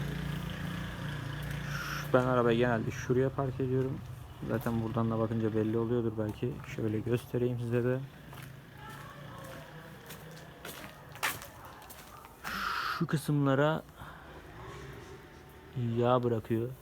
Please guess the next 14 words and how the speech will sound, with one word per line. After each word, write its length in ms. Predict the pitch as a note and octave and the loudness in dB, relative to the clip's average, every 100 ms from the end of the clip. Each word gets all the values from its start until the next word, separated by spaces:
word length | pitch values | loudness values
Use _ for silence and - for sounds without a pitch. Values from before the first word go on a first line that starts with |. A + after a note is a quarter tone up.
| - - - - - - | -16 -18 -18 -18 -18 -4
Her 180 | C3 C3 | 2 2
park 320 | - A#2 A2 | 4 0 2
etmemde 420 | G#2+ - A2 A2+ A#2+ | 0 0 0 0 0
iki 200 | A2+ A#2+ | 0 -2
üç 180 | - | 0
damla 260 | G#2 G#2+ A2+ | 0 2 4
bırakmış 400 | A2+ A2 A#2+ - | 4 4 0 0
oluyor. 240 | G#2+ A#2 | 2 4
Bunun 160 | A#2 B2+ | 4 2
sebebi 420 | A#2+ C3 B2+ B2+ | 2 4 6 6
de 220 | C3 C3+ - - - - - - - - - - - - - - - - | 4 2 -2 -10 -16 -18 -20 -20 -14 -12 -12 -16 -20 -20 -20 -18 -10 4
yağ 280 | B2 B2 A#2+ | 8 8 6
değiştirirken 640 | A#2+ - A#2 A2 A2 A2 | 2 0 -2 0 -2 2
baktık. 320 | A#2 - - | 2 2 0